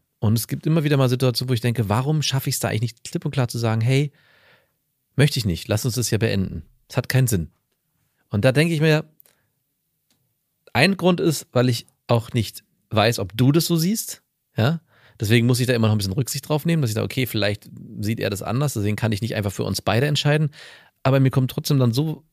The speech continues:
ein Unwohlsein hoch, dass ich denke, "Aber ich muss hier weg, ich muss hier raus." Und ich möchte eigentlich klar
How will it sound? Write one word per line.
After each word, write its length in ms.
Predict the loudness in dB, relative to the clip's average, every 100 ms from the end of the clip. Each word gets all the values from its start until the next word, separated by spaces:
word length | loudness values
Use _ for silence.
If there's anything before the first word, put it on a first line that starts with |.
| -6
ein 80 | 0
Unwohlsein 520 | 4 6 6 6 4
hoch, 140 | 2 2
dass 100 | 2
ich 60 | 2
denke, 220 | 0 -2
"Aber 220 | 0 0 2
ich 240 | 0 2
muss 240 | 4 4 4
hier 180 | 2 2
weg, 180 | 0 0
ich 100 | -2
muss 160 | 0
hier 120 | 0 2
raus." 200 | 0 -2
Und 60 |
ich 120 | -4 0
möchte 280 | 0 0
eigentlich 220 | -2 -2 -2
klar 380 | 0 2 2